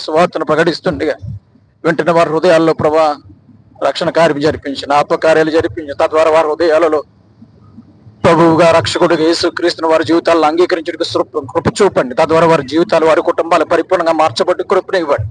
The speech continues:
అంధకారాలు కొట్టివేయండి. వారి జీవితాల్లో, వారి కుటుంబాల మీద ఏలుబడి చేస్తున్న దురాత్మ చీకటి శక్తుల నుంచి విడిపించి, ఏ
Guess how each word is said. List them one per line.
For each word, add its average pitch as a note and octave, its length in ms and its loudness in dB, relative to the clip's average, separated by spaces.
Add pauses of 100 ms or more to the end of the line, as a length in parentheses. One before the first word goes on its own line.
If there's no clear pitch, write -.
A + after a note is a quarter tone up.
(600)
అంధకారాలు E3 500 2
కొట్టివేయండి. D#3 500 0 (240)
వారి D3+ 220 0
జీవితాల్లో, E3+ 500 2
వారి D3+ 200 0
కుటుంబాల E3+ 400 0
మీద D#3+ 200 -2
ఏలుబడి E3 340 0
చేస్తున్న D#3 300 -6
దురాత్మ E3+ 340 0
చీకటి F3 280 -2
శక్తుల E3+ 240 -6
నుంచి E3+ 180 -4
విడిపించి, E3 400 -4 (1160)
ఏ F#3 40 0